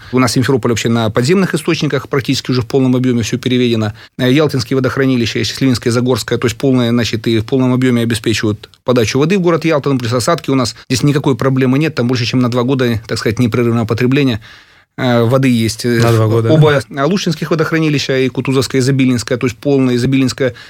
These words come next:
Speaker 1: сброс проводили впервые вот в течение недели за
Speaker 2: Да,
Speaker 1: последние
Speaker 2: оно было
Speaker 1: десять лет.
Speaker 2: с-, самым сухим в
Speaker 1: Ну, вот
Speaker 2: последнее
Speaker 1: впервые
Speaker 2: время, да.
Speaker 1: проводили сброс воды.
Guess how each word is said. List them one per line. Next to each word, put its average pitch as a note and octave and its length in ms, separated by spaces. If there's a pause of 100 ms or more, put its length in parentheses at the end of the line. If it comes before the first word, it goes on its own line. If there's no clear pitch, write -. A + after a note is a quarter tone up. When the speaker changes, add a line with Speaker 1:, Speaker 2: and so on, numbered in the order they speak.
(140)
Speaker 1:
сброс D3+ 320
проводили C3 420
впервые C3+ 380
вот A#2 120
в - 20
течение A#2 340
недели B2 200
за A#2 320 (220)
Speaker 2:
Да, A#2 120
Speaker 1:
последние C#3+ 260
Speaker 2:
оно - 80
было C#3 60
Speaker 1:
десять C3+ 180
лет. D#3 160
Speaker 2:
с-, - 180
самым C3+ 320
сухим B2+ 420
в - 40
Speaker 1:
Ну, D3+ 60
вот D3+ 60
Speaker 2:
последнее A#2 240
Speaker 1:
впервые F#3 200
Speaker 2:
время, C3+ 140
да. - 60
Speaker 1:
проводили C#3+ 380
сброс C3 340
воды. G2 300